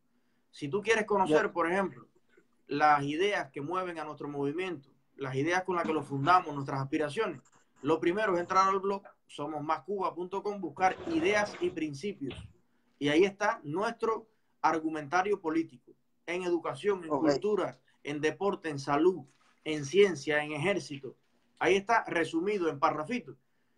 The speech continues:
Speaker 1: Si después no estás de acuerdo con esas ideas, podemos debatirla, podemos discutirla, la podemos enriquecer además con tu punto de vista. Pero obviamente no, no puedo explicarte nuestro programa en,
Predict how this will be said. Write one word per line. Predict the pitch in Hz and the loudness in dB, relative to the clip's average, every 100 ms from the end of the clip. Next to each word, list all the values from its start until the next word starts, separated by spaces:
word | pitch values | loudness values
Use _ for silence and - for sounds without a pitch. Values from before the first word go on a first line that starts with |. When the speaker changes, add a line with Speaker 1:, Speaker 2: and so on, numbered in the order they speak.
| _ _ _ | _ _ _
Speaker 1:
Si | - 180 185 | -10 2 4
después | 175 - 233 214 - - _ _ - | 4 2 2 2 -2 -14 _ _ -12
no | 143 156 180 | -6 -2 0
estás | 196 208 196 | 0 0 0
de | |
acuerdo | 202 202 208 196 | 2 2 0 0
con | 196 202 | -4 -4
esas | 202 202 | 0 2
ideas, | 208 208 208 - _ _ _ _ _ _ _ | 4 2 0 -8 _ _ _ _ _ _ _
podemos | 135 147 165 | -4 -4 -2
debatirla, | 165 175 147 233 196 135 | 2 2 2 -2 -4 -4
podemos | 143 165 170 | -4 -2 -2
discutirla, | 165 147 185 214 165 | -4 -6 -4 0 4
la | 151 | 2
podemos | 147 165 190 185 | 2 -2 0 -2
enriquecer | 180 170 151 139 202 190 | 0 0 -2 -4 -2 0
además | 165 160 196 | 0 0 0
con | 196 156 | -2 -12
tu | 143 139 | -16 -12
punto | 175 170 | -10 -4
de | 160 | 0
vista. | 185 214 - _ _ _ _ _ _ | 0 -2 -10 _ _ _ _ _ _
Pero | 151 165 180 - _ _ | 0 0 0 -4 _ _
obviamente | - 151 175 175 175 202 | -6 -2 -2 -2 -4 -4
no, | 170 160 | -4 -6
no | 156 | -6
puedo | 160 180 | -4 -4
explicarte | 180 170 180 185 | -2 -2 -2 0
nuestro | 180 180 165 | -4 -4 -2
programa | 160 165 180 180 | 0 2 0 -4
en, | 143 | -8